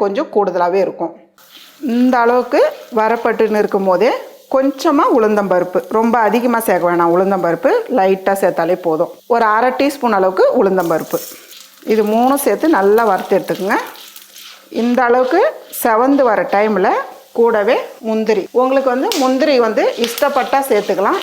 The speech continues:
இல்லைன்னா விட்டுடலாம். இது நம்மளுடைய விருப்பம்தான். இந்த பருப்புலாம் வறுக்கிறது ஒரு சாதத்துக்கு மட்டும் இல்ல, புளி சாதம், லெமன் சாதம் ரெண்டுக்கும் சேர்த்து தான் வறுக்கிறேன். இந்த டைம்ல கூடவே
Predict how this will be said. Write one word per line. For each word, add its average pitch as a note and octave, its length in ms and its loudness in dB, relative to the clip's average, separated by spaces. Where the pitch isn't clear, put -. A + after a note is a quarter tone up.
இல்லைன்னா A3 340 2
விட்டுடலாம். G3 400 0
இது D#4 120 -2
நம்மளுடைய F#3+ 420 0
விருப்பம்தான். F#3+ 460 -2
இந்த A#3+ 120 2
பருப்புலாம் C4+ 580 0
வறுக்கிறது A#3 580 0
ஒரு B3 180 2
சாதத்துக்கு B3+ 560 0
மட்டும் A#3 300 -2
இல்ல, G#3 180 2
புளி B3+ 300 2
சாதம், B3+ 340 0
லெமன் A3 320 0
சாதம் G#3+ 280 2
ரெண்டுக்கும் B3+ 480 0
சேர்த்து A#3+ 380 2
தான் A#3+ 140 0
வறுக்கிறேன். F#3+ 420 0
இந்த B3+ 320 0
டைம்ல B3 360 2
கூடவே A#3+ 340 2